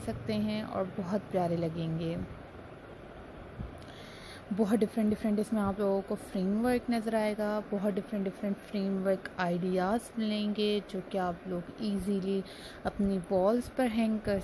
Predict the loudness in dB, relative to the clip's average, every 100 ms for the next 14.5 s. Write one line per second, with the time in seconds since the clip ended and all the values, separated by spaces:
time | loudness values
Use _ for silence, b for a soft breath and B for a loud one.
0 | -2 -4 -2 -2 0 0 -2 B B B
1 | -6 0 2 4 2 2 0 2 2 2
2 | 0 -6 -6 -4 -4 -2 -2 -4 -4 -6
3 | -4 -2 0 -2 0 2 2 2 -2 -2
4 | -2 0 0 -2 -2 -2 -2 -2 -4 -4
5 | -2 0 -2 -2 -2 -2 -2 -4 -2 -2
6 | -2 -4 -8 -4 0 0 -2 -4 -2 -2
7 | -2 -4 -2 0 2 0 -2 -4 -6 -10
8 | B B B B B B B 2 4 6
9 | 4 2 0 0 0 0 2 2 2 0
10 | 0 0 -2 -2 -2 -4 -2 0 2 0
11 | 0 2 4 4 2 2 2 2 2 0
12 | -2 B B -6 -2 -2 0 2 2 0
13 | -8 -4 0 2 2 0 0 0 0 -2
14 | 2 2 2 0 0